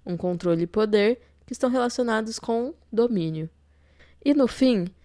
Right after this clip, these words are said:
é isso que a autonomia tem em comum com a teonomia e a heteronomia.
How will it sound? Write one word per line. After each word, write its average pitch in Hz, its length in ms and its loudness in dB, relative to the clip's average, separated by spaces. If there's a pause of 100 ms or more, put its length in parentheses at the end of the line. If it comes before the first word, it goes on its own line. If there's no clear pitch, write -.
(240)
é 240 160 4
isso 285 320 0
que - 120 -2
a - 20 2
autonomia 254 640 0
tem 214 220 -2
em - 20 -8
comum 214 400 -2
com 180 140 -2
a 170 60 -2
teonomia 208 760 0
e 220 180 0
a 214 60 2
heteronomia. 190 840 -2